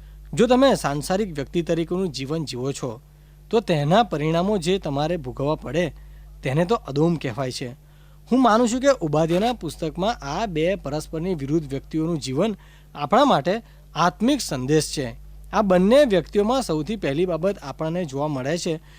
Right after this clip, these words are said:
જે ઉત્તેજનદાયક છે, તે એ છે, તેઓ બંને એક જ સ્ત્રીના ગર્ભમાં, એટલે કે રિબકાના ગર્ભમાં હતા. આનું આધ્યાત્મિક લાગુકરણ ઘણા લોકોના કહેવા પ્રમાણે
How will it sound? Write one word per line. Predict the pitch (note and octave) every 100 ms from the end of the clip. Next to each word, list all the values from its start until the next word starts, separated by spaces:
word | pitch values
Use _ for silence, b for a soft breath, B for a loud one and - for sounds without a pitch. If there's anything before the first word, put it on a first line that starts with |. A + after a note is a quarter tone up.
| b -
જે | E3+
ઉત્તેજનદાયક | C4 G#3+ - G3+ C4 A3+ D3+ D3+
છે, | - D3+ F3+ - b b b b -
તે | D#3+ F3+
એ | G3+ F#3+ B3+
છે, | - C3+ C#3 b b -
તેઓ | F#3
બંને | F3 A#3+ B3+ B3 B3 -
એક | F3 G#3 -
જ | A3 G#3+
સ્ત્રીના | D#3+ F3 E3+ F3+
ગર્ભમાં, | E3+ C3+ C3+ C#3+ G3+ F3 b b
એટલે | F3 F#3+
કે | B3 A#3
રિબકાના | E3+ E3+ D3 G#3 G#3+ G#3
ગર્ભમાં | C#3 C#3+ C#3 D3 D#3+
હતા. | C3 - A#2+ - b b b b
આનું | F3 F3 G#3 D4 - -
આધ્યાત્મિક | B2+ A#2+ D3+ F#3 A3+ B3+ F#3+
લાગુકરણ | C3+ D#3+ D#3+ F#3+ A#3
ઘણા | E3+ C3+ D#3
લોકોના | E3 C#3+ D#3 F3+
કહેવા | - A#2+ C#3
પ્રમાણે | C3+ B2 D#3 A3